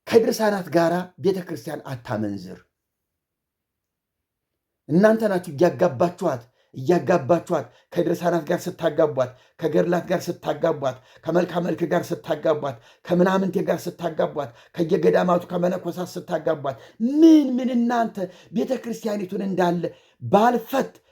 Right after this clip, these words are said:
ከክርስቶስ የተፈታች አድርጋችሁ እንደፈለጋችሁ ከማን-፣ ከማንም ጋራ ሰማንያ ስትሰቅሉላት፣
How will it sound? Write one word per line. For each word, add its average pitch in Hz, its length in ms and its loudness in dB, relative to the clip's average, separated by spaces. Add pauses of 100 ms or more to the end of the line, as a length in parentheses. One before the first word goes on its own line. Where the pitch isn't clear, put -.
(140)
ከክርስቶስ 226 500 -6
የተፈታች 226 600 -2
አድርጋችሁ 220 520 0 (260)
እንደፈለጋችሁ 233 920 2 (960)
ከማን-፣ 220 320 4
ከማንም 240 440 0
ጋራ 214 200 4 (1120)
ሰማንያ 208 480 4
ስትሰቅሉላት፣ 175 800 -4